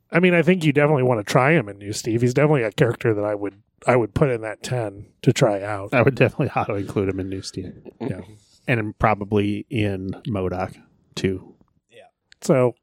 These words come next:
Speaker 1: I think he's cool. I think the fact he's not a rogue agent and he's four threat and he does, like, you want, I think you gotta want the concussion grenade. If you, for whatever reason, are like, "Eh, I don't need to worry about that with my list,"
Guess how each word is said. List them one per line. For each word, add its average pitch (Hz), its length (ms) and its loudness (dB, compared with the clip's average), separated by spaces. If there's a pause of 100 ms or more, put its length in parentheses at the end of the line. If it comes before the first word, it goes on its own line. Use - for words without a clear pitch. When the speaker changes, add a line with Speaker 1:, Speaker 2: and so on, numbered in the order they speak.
Speaker 1:
I 156 80 0
think 185 220 0
he's 220 180 2
cool. 180 460 2
I 151 60 6
think 151 180 0
the 151 60 2
fact 156 200 0
he's 123 160 -8
not 123 220 2
a 151 40 4
rogue 147 280 2
agent 127 340 0 (180)
and 135 120 0
he's 117 160 -4
four 131 260 2
threat 131 380 2 (280)
and 127 220 0
he 139 140 -6
does, 123 480 0
like, 135 220 -2
you 123 120 -6
want, 123 420 -2
I 151 80 2
think 156 200 2
you 160 100 0
gotta 139 220 4
want 131 180 2
the 131 80 2
concussion 117 480 -4
grenade. 101 380 -8 (340)
If 135 160 2
you, 151 500 0 (160)
for 131 140 -2
whatever 147 340 4
reason, 139 300 0
are 127 140 -2
like, 117 200 -2
"Eh, 131 180 2 (580)
I 113 40 -6
don't 107 140 -2
need 107 120 -6
to 107 60 0
worry 107 200 0
about 110 220 0
that 110 220 2
with 110 240 0
my 113 120 2
list," 113 420 0